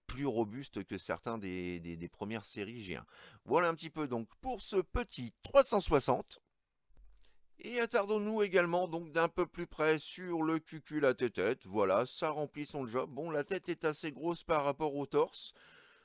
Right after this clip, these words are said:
mais, euh, globalement, le visage est plutôt, euh, est plutôt bien dessiné. Voilà un petit peu donc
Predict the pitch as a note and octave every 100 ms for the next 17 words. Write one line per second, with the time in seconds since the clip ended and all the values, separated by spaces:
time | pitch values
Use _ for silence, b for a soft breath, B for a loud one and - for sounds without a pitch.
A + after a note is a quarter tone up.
0 | B G2 D3 F#3+ D3+ A#2+ A2+ A2 G#2+ F#2+
1 | C3+ D#3 C#3+ F#3+ C4 E3 C3+ B2+ F3 D#3
2 | C#3 - D3 F3+ F#3+ E3 C#3 A#2 B2 -
3 | E3+ F#3 F3+ F2+ A#2+ F3+ C#3+ C#3 - G2+
4 | D#2+ G2 B B B B B B F#2+ C#3
5 | C#3+ B2 A#2+ E3 F3 D#3+